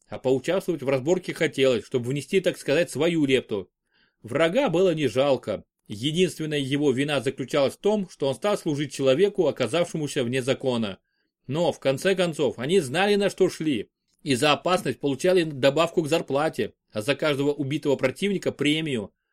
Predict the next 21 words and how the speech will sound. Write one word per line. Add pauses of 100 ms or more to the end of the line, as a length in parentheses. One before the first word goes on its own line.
(220)
Моя
совесть
была
чиста. (520)
Ударом
ноги
я
пробил
горло
мужику
справа, (280)
а
левого
захватил
в
двойной
Нельсон
и
переломил
ему
хребет.